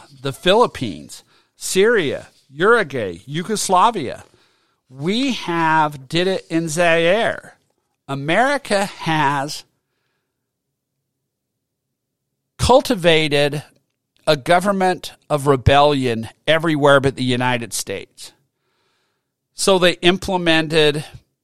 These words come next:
their own tactics on January sixth to infiltrate peaceful Trump supporters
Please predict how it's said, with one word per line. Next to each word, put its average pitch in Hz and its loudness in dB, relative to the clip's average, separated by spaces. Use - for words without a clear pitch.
their 139 2
own 170 0
tactics 135 -4
on 127 -2
January 165 -2
sixth - -6
to 131 -4
infiltrate 156 -2
peaceful 180 -2
Trump - -2
supporters 139 -4